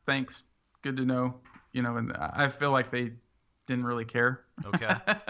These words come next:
Speaker 1: that I was calling, but I think it's a good thing to do, probably mostly because of hunting and because of those prescribed burns. Because if they were gonna be doing one that would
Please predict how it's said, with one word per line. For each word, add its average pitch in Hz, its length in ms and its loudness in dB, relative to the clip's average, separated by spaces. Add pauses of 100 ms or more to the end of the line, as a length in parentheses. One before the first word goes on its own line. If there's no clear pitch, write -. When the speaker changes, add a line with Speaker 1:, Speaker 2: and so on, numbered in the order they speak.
(380)
Speaker 1:
that 160 160 -2
I 151 100 2
was 143 180 -6
calling, 143 360 -2
but 139 120 0
I 135 60 0
think 143 260 -8
it's 127 140 -14
a 127 40 -14
good 127 240 -10
thing 127 180 -2
to 180 60 -10
do, 131 360 -2 (420)
probably 160 680 2
mostly 165 680 0 (360)
because 131 400 0
of 117 80 -6
hunting 175 680 0
and 123 220 0
because 123 420 0
of 117 160 -2
those 120 220 0
prescribed 117 640 0
burns. 113 300 0
Because 117 300 -8
if 117 100 -14
they 143 100 4
were 139 100 6
gonna 127 140 6
be 117 120 -2
doing 123 380 2
one 120 180 0
that 117 140 -4
would 113 240 -6